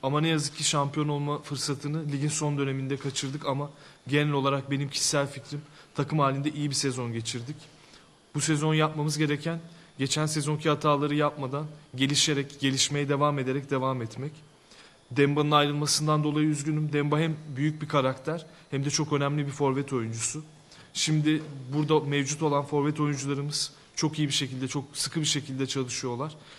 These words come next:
ve forma fırsatını yakalamaya çalışıyorlar. Ben Arjantin'e her gittiğimde Estudiantes kulübündeki arkadaşlarımla mutlaka görüşüyorum. Orası benim evim gibi ve onlarla gerçekten çok sıkı ilişkilerim var. Ve ben oraya ne zaman gitsem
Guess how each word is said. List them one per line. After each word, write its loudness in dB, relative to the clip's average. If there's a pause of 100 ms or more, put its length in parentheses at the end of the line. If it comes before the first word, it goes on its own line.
ve 4
forma 2
fırsatını -4
yakalamaya -2
çalışıyorlar. -6 (600)
Ben 2
Arjantin'e 0
her 0
gittiğimde -2 (380)
Estudiantes -2
kulübündeki -2
arkadaşlarımla -4 (320)
mutlaka 0
görüşüyorum. -2 (360)
Orası 0
benim -2
evim 0
gibi -6 (240)
ve 2
onlarla 2
gerçekten -2
çok -8
sıkı -4
ilişkilerim -6
var. -8 (460)
Ve 2
ben 4
oraya 4
ne 2
zaman 0
gitsem -6